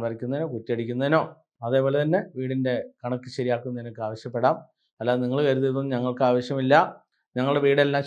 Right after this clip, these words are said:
ശരിയാണ്, വാസ്തുക്കാരൻ തന്നെയാണ് വന്നത്. അപ്പോൾ ഇവിടെ പലർക്കും ആവാഹന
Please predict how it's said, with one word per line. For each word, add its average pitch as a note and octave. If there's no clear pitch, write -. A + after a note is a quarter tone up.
ശരിയാണ്, C#3
വാസ്തുക്കാരൻ B2+
തന്നെയാണ് C3+
വന്നത്. B2
അപ്പോൾ B2
ഇവിടെ C#3
പലർക്കും C#3
ആവാഹന C3+